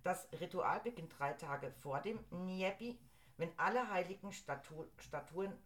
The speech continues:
gereinigt werden, und am Tag vor Nyepi ziehen bunte Umzüge durch die Hauptstraßen aller Dörfer, die die bösen Geister vertreiben sollen. Darauf folgt dann der Nyepi, was von sechs Uhr morgens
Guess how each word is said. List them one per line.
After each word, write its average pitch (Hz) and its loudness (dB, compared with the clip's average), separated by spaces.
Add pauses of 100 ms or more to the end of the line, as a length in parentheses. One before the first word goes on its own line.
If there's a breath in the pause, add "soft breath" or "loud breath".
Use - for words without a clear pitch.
(160)
gereinigt - 2
werden, 196 0 (560 soft breath)
und 180 0
am 160 0
Tag 139 4 (180)
vor 175 4
Nyepi 185 0
ziehen 156 -4
bunte 190 0
Umzüge 160 -6
durch 143 -6
die 143 -6
Hauptstraßen - -2
aller 120 -2
Dörfer, 110 -2 (240 loud breath)
die 165 -4
die 156 -4
bösen 170 -4
Geister 127 2
vertreiben 135 -2
sollen. 101 -6 (600)
Darauf 180 10
folgt 135 2
dann 165 10 (540)
der 202 12
Nyepi, 254 6 (520 soft breath)
was 180 4
von 202 0
sechs 226 0
Uhr 220 2
morgens 185 2